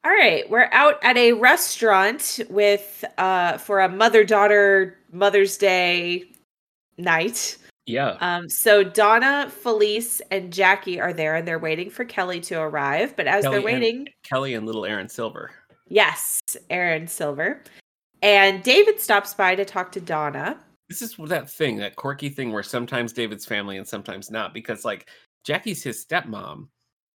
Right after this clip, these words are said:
Speaker 1: Yeah.
Speaker 2: You know, and, like, it's Mother's Day, it's a Mother's Day brunch. He never, like, goes over and, like, kisses her forehead or, you know what I mean? There's never any sort
Speaker 1: Yeah.
Speaker 2: of, like, "Hey," you know, nor do
Speaker 1: Yeah.
Speaker 2: we mention David's mom, who we rescued from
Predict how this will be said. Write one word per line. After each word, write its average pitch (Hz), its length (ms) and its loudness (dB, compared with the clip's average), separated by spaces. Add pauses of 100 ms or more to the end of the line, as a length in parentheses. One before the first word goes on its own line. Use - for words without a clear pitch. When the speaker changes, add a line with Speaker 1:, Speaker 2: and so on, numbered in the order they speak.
(220)
Speaker 1:
Yeah. 208 240 2
Speaker 2:
You 113 80 -4
know, 120 280 -2
and, 117 80 -6
like, 104 180 -10
it's 123 180 -10
Mother's 113 400 -8
Day, 117 320 -4
it's 101 160 -10
a 98 60 -10
Mother's 101 320 -10
Day 104 180 -8
brunch. 107 440 -6
He 120 120 -12
never, 120 280 -4
like, 104 200 -8
goes 117 180 -2
over 110 160 -4
and, 104 80 -8
like, 85 140 -12
kisses 110 300 -10
her 98 120 -12
forehead 110 460 -4
or, 117 80 -4
you 180 160 -8
know 240 60 -4
what 190 100 -4
I 143 40 -2
mean? 139 120 -2
There's 139 140 -6
never 143 260 -4
any 127 160 0
sort 294 120 6
Speaker 1:
Yeah. 160 140 4
Speaker 2:
of, 113 60 0
like, 110 320 0
"Hey," 139 640 -2 (560)
you 120 80 -6
know, 113 80 -4
nor 156 220 2
do 151 80 2
Speaker 1:
Yeah. - 0 -
Speaker 2:
we 147 140 -4
mention 135 420 -4
David's 117 360 -6
mom, 92 300 -8
who 107 160 -12
we 98 140 -12
rescued 104 480 -10
from 107 340 -12